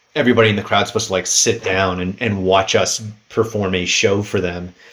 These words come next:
Um, it's very much, like, a, a communal thing that we're all a part of, you know, and we really wanted to, like, integrate that and kinda, like, bring that into this next record to really kinda keep building on that. So,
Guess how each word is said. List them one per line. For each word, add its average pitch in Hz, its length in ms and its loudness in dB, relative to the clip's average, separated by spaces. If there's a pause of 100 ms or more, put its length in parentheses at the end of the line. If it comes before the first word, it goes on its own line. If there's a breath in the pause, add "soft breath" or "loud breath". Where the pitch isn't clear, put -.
(160 soft breath)
Um, 98 380 2
it's 110 160 -2
very 107 260 4
much, 98 260 0
like, 98 140 0
a, 95 220 -2
a 110 80 -4
communal 98 460 -4
thing 98 460 -2 (380 loud breath)
that 101 220 0
we're 101 220 0
all 98 380 4
a 92 40 -2
part 98 320 -2
of, 92 340 -6
you 101 80 -10
know, 95 180 -6
and 101 340 -6
we 123 100 2
really 120 200 6
wanted 107 200 4
to, 92 80 4
like, 90 200 -2 (500)
integrate 110 580 0
that 95 180 2
and 92 100 -2
kinda, 95 200 -4
like, 87 240 -6 (220)
bring 107 340 2
that 110 260 0
into 95 680 -2 (360)
this 117 280 2
next 95 240 0
record 98 240 0
to 95 80 -2
really 95 200 0
kinda 95 220 -4
keep - 320 -6
building 92 320 -2
on 85 160 -6
that. 85 300 -8
So, 90 320 -4